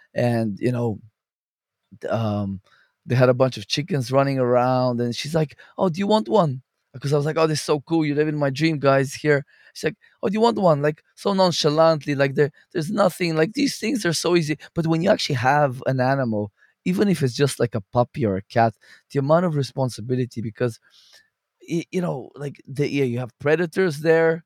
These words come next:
probably not as bad here, but, you know, they get diseases. So you have to learn a ton of shit. Like, when we got a dog, my wife, like, became an expert on dog training, and, like, she was reading books and stuff. It's like having a baby, man. And then you have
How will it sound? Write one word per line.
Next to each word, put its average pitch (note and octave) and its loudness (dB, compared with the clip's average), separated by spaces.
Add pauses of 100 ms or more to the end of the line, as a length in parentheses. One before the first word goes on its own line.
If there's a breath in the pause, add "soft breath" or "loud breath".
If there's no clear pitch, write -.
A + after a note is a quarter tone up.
(160)
probably D3+ -4
not D3 -4
as A2+ -4
bad C3+ 2
here, C#3 -2 (500)
but, C3 2
you F3 -4
know, C3+ -4
they A#2+ -2
get B2 0
diseases. C#3+ 0
So - -20 (200 loud breath)
you E3 -4
have D#3+ -6
to D#3+ -10
learn E3+ 2
a D3 0 (120)
ton D#3+ 0
of D3+ -4
shit. D3 -2
Like, C3+ 0 (160 loud breath)
when D3 -8
we E3+ -4
got E3 2
a C3 -2
dog, C#3 0
my C3+ -2
wife, C#3+ 2 (240)
like, B2 -4
became C#3+ 0
an B2+ -2
expert B2+ -4
on A2 -2
dog B2+ 2
training, B2 -4
and, G#2+ -8 (240 loud breath)
like, G#2+ -8
she - -6
was A2+ -8
reading C3+ -4
books B2+ -8
and A#2 -14
stuff. B2+ -4 (180 soft breath)
It's - -12
like F#3+ -2
having E4+ -4
a F#3 -6
baby, D#3 -4
man. G2+ -12 (260)
And C3 -6
then D#3+ -2
you D#3+ 0
have D3+ 0